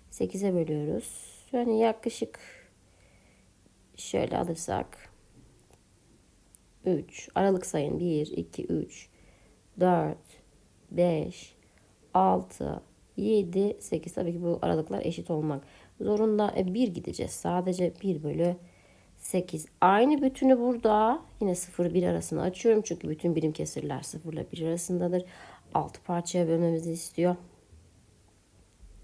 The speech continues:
Yani yaklaşık şöyle bir. Aralık sayınız gençler.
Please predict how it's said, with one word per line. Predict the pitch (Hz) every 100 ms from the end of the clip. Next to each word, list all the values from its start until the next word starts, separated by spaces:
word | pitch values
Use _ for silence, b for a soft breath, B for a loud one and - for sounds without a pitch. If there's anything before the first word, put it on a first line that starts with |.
| b b b b b b b -
Yani | -
yaklaşık | - - -
şöyle | - - - - -
bir. | 160 165 156 - -
Aralık | - 196 202
sayınız | - 175 151 151
gençler. | 151 - - - 151